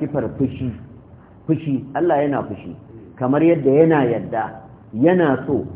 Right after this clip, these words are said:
yana ƙi. Wannan aƙida ce ta Ahlus Sunna, domin duk Qur'ani ya faɗa. Ubangiji Subhanahu wata'ala yana fushi, Ubangiji Subhanahu wata'ala yana yadda, yana so, yana ƙi.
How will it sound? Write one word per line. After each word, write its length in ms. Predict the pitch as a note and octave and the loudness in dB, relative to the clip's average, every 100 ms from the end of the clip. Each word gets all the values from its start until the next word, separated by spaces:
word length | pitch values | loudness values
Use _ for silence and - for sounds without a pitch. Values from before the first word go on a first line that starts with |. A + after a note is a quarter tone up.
| - | -4
yana 400 | B2 F3+ F3+ C#3+ A#2+ F#3+ | 2 4 4 2 0 0
ƙi. 180 | D3+ - - | -2 -2 -6
Wannan 320 | E3 F#3 A#3 | -4 -2 -2
aƙida 240 | F#3+ F3+ C3+ | -2 -2 -2
ce 80 | C#3 | -2
ta 180 | D3+ D3+ | -2 0
Ahlus 160 | B2+ | -2
Sunna, 220 | C3+ C3 A2+ | -4 -4 -2
domin 220 | C3 D#3 | -2 -2
duk 120 | G#3+ | -2
Qur'ani 360 | E3+ C#3+ D3 C3 | -2 0 0 0
ya 120 | A#2 | -2
faɗa. 280 | A2+ - - - - E3 - - - - F#2+ | -6 -8 -10 -12 -14 -14 -14 -16 -20 -16 -8
Ubangiji 480 | G2 D3+ E3 D3+ C3+ | -2 -2 -2 -4 -4
Subhanahu 440 | C3 C3+ D#3+ D3+ | -4 -4 -4 -4
wata'ala 400 | D3 C#3+ C#3+ C#3 | -4 -2 -2 0
yana 200 | C#3+ C3 G#2+ | 0 -2 -6
fushi, 300 | G2+ G2 F2 - - - - | -10 -12 -14 -16 -20 -20 -12
Ubangiji 460 | A2 D#3 E3+ E3 D3 | -4 -2 -2 -4 -4
Subhanahu 340 | D3+ D3+ E3+ D#3 | -2 0 0 -2
wata'ala 340 | D#3 C#3 C#3+ D3+ | -2 0 2 2
yana 200 | E3 C#3+ | 0 -2
yadda, 320 | A#2 G2+ A2+ A2+ - - | -2 -4 -4 -4 -8 -2
yana 480 | B2+ F#3 F3 C3 - | 2 4 2 0 -2
so, 180 | C3+ - - - | -4 -4 -12 -2
yana 320 | C3+ G3+ F#3+ D#3+ - | 2 4 4 2 0
ƙi. 200 | A3 | -2